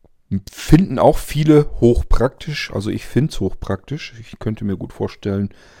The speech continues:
dass ihr euch da auch drüber fre-, freuen werdet. Und zwar geht es jetzt hier darum, bei dem Audio-Equipment, was ich euch heute vorstellen will,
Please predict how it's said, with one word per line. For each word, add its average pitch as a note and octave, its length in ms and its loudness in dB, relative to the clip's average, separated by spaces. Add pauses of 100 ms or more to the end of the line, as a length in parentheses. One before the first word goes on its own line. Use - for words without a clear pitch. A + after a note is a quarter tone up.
(520)
dass - 240 -8
ihr F#2+ 280 -4
euch F#2 200 -4
da F#2 80 -2
auch E2+ 160 -6
drüber E2 260 -8
fre-, E2+ 300 -12
freuen F2 400 -4
werdet. F2 340 -6 (840)
Und A2 140 4
zwar C3+ 240 4
geht C3+ 200 0
es A2+ 100 -8
jetzt - 240 -2
hier G#3 260 2
darum, F2+ 520 -2 (1160)
bei G#2 180 0
dem G2+ 360 2
Audio-Equipment, B2 800 -2
was A2 160 -4
ich A2+ 160 -10
euch F#2+ 220 -4
heute C3 240 0
vorstellen C#3+ 720 -2
will, D3 260 -2